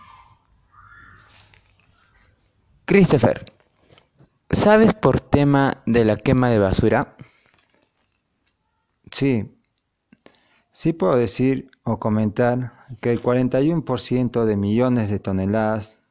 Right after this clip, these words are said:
Speaker 2: de desperdicios producidos anualmente en todo el mundo,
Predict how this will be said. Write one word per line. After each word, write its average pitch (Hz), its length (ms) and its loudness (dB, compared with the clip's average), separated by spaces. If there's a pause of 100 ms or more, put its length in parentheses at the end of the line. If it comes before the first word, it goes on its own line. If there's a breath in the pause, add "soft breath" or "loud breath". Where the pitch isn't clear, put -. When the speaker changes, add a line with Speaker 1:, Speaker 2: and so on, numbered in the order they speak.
Speaker 2:
de 139 240 2
desperdicios 107 1040 -4
producidos 107 720 -4
anualmente 107 840 -4 (960 soft breath)
en 139 280 0
todo 170 360 0
el 120 80 0
mundo, 120 640 0